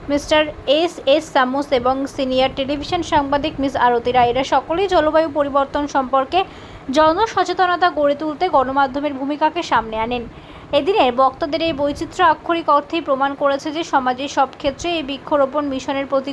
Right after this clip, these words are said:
গভীর সমর্থন তৈরি হয়েছে। তাদের বক্তব্য স্পষ্ট, জলবায়ু পরিবর্তনের বিরুদ্ধে লড়াই আসলে সমগ্র সমাজের সম্মিলিত প্রচেষ্টা ছাড়া সম্ভব নয়।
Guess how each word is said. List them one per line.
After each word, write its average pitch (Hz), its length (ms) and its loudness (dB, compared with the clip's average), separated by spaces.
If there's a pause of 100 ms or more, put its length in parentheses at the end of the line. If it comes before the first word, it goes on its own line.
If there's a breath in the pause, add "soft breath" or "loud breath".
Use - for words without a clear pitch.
গভীর 269 340 2
সমর্থন 294 400 -2 (100)
তৈরি 220 260 -2
হয়েছে। 220 240 -2 (480 loud breath)
তাদের 302 200 4 (100)
বক্তব্য 330 360 2 (160)
স্পষ্ট, 285 320 2 (160)
জলবায়ু 277 380 2 (100)
পরিবর্তনের 285 720 0
বিরুদ্ধে 277 340 -4 (100)
লড়াই 262 380 6
আসলে 302 240 -4 (100)
সমগ্র 247 320 -2 (160)
সমাজের 262 440 -2
সম্মিলিত 285 400 -2 (120)
প্রচেষ্টা 254 420 -4
ছাড়া 285 160 0 (100)
সম্ভব 226 280 0 (100)
নয়। 240 140 0